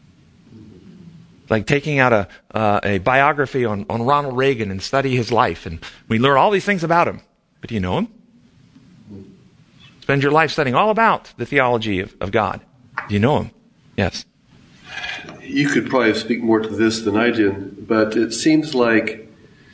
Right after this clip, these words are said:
Speaker 2: the knowledge of what we should do also is different than the neural pathways that we generate by continually doing the right thing.
Speaker 1: Yeah, there's a difference between, for instance,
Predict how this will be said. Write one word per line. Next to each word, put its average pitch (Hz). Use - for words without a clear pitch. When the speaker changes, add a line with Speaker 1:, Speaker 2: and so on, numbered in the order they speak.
Speaker 2:
the 113
knowledge 131
of 120
what 113
we 123
should 104
do 101
also 113
is 98
different 110
than 101
the 101
neural 110
pathways 107
that -
we 98
generate 104
by 104
continually 110
doing 110
the 98
right 92
thing. 85
Speaker 1:
Yeah, 139
there's 143
a 147
difference 180
between, 139
for 143
instance, 117